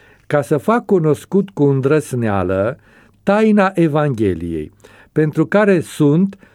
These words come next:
un ambasador în lanțuri." Fantastic! Mă gândesc la mari ambasadori, unul din cei mai mari ambasadori, ambasadorul Americii. Să-l vezi că apare cu cătuș la mâini.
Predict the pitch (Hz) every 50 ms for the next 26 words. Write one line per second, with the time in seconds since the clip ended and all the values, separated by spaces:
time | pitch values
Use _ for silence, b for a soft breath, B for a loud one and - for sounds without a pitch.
0 | b b - 147 143 135 143 - _ _ _ _ - 151 190 190 147 120 143 131
1 | 123 - - 127 107 98 92 110 127 139 139 143 139 - - _ _ _ - 104
2 | 101 92 90 85 78 76 71 - - - 69 69 - - _ _ _ _ _ _
3 | _ _ _ _ - - - 104 95 87 82 - 80 76 78 - - - - -
4 | _ b b b b b b b b b b - 131 131 120 127 127 120 143 151
5 | 147 - - - 123 120 113 104 101 101 - _ - - - 117 131 139 135 120
6 | 117 107 101 101 98 104 98 98 101 113 101 95 95 98 85 78 - b b b
7 | b b b - 113 117 113 107 101 98 104 98 95 - 117 110 107 107 101 95
8 | 92 104 104 101 95 92 90 87 92 90 90 - 98 90 87 92 85 92 95 101
9 | 98 104 101 98 - 98 90 87 113 110 101 98 95 90 82 85 90 87 80 73
10 | 76 71 - - - - - b b b b b b b b b b _ - -
11 | 101 101 107 135 143 135 - - - 117 110 - - 107 98 101 117 120 123 123
12 | 117 104 - 107 98 98 98 95 101 104 101 98 - - - - 87 80 78 76
13 | 78 76 73 67 62 -